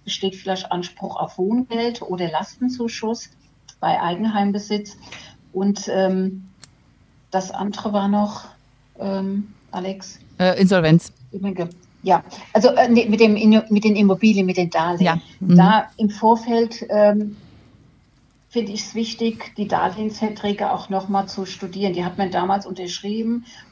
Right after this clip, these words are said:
Speaker 1: und, ähm, es ist noch mal zu prüfen, ob letztendlich, es gibt eine Restschuldversicherung, die ist oftmals in den Darlehensverträgen,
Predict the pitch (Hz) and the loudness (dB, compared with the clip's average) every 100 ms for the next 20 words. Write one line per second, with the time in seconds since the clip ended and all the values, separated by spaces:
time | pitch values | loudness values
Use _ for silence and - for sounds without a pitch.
0 | - 208 208 208 202 196 196 202 - - | -4 0 0 0 -2 -2 -2 -6 -10 -20
1 | - _ - 190 214 - 220 214 208 175 | -20 _ -16 -10 -8 -2 0 0 -2 -8
2 | - 220 254 254 - - - 208 - - | -6 -6 -4 -6 -6 -6 -4 -4 -6 -4
3 | 196 208 220 - 180 - 226 - - 196 | -4 -2 -6 -8 -10 -6 -8 -8 -10 -2
4 | 196 196 190 220 254 - - 214 233 - | 0 0 -2 -6 -6 -10 -4 -4 -4 -6
5 | 208 202 196 - - - - - - - | -6 -4 -8 -8 -8 -8 -8 -14 -20 -20
6 | - 190 202 - 214 - 233 240 - 196 | -10 -4 -4 -2 -6 -4 -2 -2 -4 -6
7 | 196 175 170 202 226 220 208 208 - 190 | -4 -2 -2 0 -2 -2 -6 -6 -6 -6
8 | 202 208 208 208 | -4 -2 0 -2